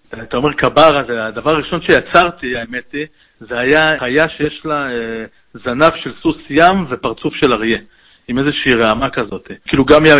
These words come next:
ים יבשה כזה, זה משהו, אלמנט שחו-, שחובק את כל העולמות. עד שבסופו של דבר, לאחר שהעמקנו ועבדנו, הגענו למגן הזה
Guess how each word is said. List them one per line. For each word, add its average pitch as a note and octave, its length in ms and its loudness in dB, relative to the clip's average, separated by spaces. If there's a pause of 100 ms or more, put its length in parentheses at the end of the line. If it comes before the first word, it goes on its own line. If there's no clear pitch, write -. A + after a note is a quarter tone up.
(140)
ים D#3+ 100 4
יבשה C3+ 440 -2
כזה, G#2+ 380 -8
זה A2 60 -10
משהו, C3 240 -2
אלמנט B2 320 -2
שחו-, - 260 -10
שחובק - 580 -2
את - 100 -14
כל C3 200 0
העולמות. A2 380 -4 (560)
עד D#3 200 2
שבסופו F3 520 4
של G#3+ 140 4
דבר, A2 340 -4 (100)
לאחר A#2+ 280 -4
שהעמקנו C3 640 0
ועבדנו, F#3 460 2
הגענו E3+ 340 4
למגן B2+ 880 2
הזה E3 180 -2